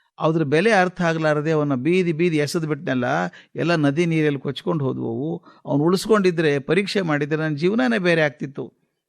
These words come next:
ಈ ಚಿಂತೆನಿರ್ಲಿಲ್ಲ, ನಾನು ಕೋಟ್ಯಾಧೀಶ ಆಗಿ ಹೋಗ್ತಿದ್ದೆ" ಅಂತ ಅತ್ತಂತೆ.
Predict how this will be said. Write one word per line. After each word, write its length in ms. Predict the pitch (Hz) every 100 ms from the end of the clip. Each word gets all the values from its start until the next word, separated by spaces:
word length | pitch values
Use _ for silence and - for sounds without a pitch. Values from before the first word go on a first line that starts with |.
| _ _ _ _ -
ಈ 100 | 139
ಚಿಂತೆನಿರ್ಲಿಲ್ಲ, 760 | 151 175 185 202 185 160 147 139
ನಾನು 200 | 139 131
ಕೋಟ್ಯಾಧೀಶ 580 | 170 160 196 175 160
ಆಗಿ 140 | 165 143
ಹೋಗ್ತಿದ್ದೆ" 500 | 139 131 147 127 131
ಅಂತ 160 | 160
ಅತ್ತಂತೆ. 540 | 147 139 135 123 -